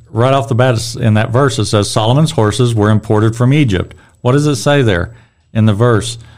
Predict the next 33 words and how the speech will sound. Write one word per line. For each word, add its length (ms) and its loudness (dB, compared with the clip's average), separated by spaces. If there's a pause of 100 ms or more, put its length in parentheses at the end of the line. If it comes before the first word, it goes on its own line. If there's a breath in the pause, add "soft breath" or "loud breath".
(640 loud breath)
Uh, 260 0
"Do 300 0
not 340 2
make 300 0
the 80 0
people 380 0
return 400 2
to 80 2
Egypt 460 0
to 60 0
get 180 2
more 240 2
horses." 500 -2 (220)
I 40 -4
mean, 140 4
he's 160 0
doing 300 2
a, 80 -2 (180)
it's 140 -2
a 40 2
direct 520 -2 (520 loud breath)
violation 1000 0
of 260 -2
what 400 -2 (460)
was 240 -2
commanded 640 0
in 400 -2 (360 loud breath)
Deuteronomy. 680 0 (360)
And 120 2
as 120 0
much 240 0
as 140 0
we've 260 2